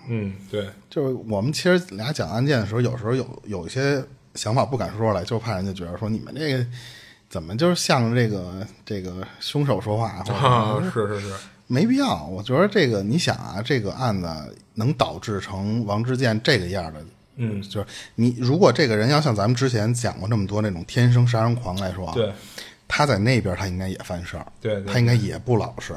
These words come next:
Speaker 1: 对。
Speaker 2: 但是你看他在认识这个张某之前，他其实也就是一个老老实实一个普通老百姓。
Speaker 1: 哎，对，其实就是一个正常人。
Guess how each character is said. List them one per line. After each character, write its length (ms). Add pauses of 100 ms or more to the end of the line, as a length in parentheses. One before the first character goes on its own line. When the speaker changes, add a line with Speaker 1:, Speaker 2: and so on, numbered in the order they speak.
(140)
Speaker 1:
对。 120 (280)
Speaker 2:
但 120
是 80
你 60
看 200
他 180
在 120
认 220
识 100
这 140
个 420
张 160
某 200
之 120
前， 240
他 160
其 200
实 200
也 140
就 100
是 80
一 60
个 60
老 140
老 60
实 140
实 80
一 60
个 100
普 140
通 100
老 100
百 60
姓。 0
Speaker 1:
哎， 60
对， 20
其 160
实 140
就 200
是 160
一 60
个 100
正 200
常 180
人。 100